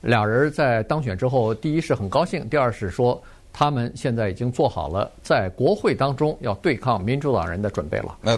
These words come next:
Speaker 2: 他用的还不是民主党人，他社会主义者，
Speaker 1: 社会主义者，
Speaker 2: 啊，共产主义者，
Speaker 1: 对。
Speaker 2: 啊，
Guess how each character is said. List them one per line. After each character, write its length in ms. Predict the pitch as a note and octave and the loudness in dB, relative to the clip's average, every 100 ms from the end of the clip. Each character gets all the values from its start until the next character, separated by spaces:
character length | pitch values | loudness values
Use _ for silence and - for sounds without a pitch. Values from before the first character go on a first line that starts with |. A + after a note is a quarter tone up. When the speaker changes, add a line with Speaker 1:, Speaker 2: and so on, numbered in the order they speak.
| - | 2
Speaker 2:
他 220 | D3 D#3 | 2 2
用 180 | E3 C#3 | 2 0
的 100 | B2 | 0
还 80 | C3+ | 0
不 140 | D#3 | -2
是 100 | C#3 | 0
民 160 | A2+ D3 | 0 2
主 80 | |
党 180 | C#3 E2+ | 2 0
人， 220 | F2+ A2 - | -2 -4 -2
他 140 | C3 | -2
社 240 | - A#3 | 0 2
会 100 | E3+ | 2
主 160 | D3+ C3+ | 4 2
义 60 | B2 | 2
者， 60 | |
Speaker 1:
社 80 | B2+ | 2
会 100 | B2+ | 0
主 140 | A2 | -2
义 20 | F#2+ | -2
者， 60 | |
Speaker 2:
啊， 60 | A#2+ | 0
共 200 | - F3 | 0 0
产 180 | E3 C#3 | 0 2
主 120 | B2+ | 2
义 80 | A2+ | 0
者， 180 | F2 D2 | -4 -6
Speaker 1:
对。 80 | |
Speaker 2:
啊， 60 | - | -8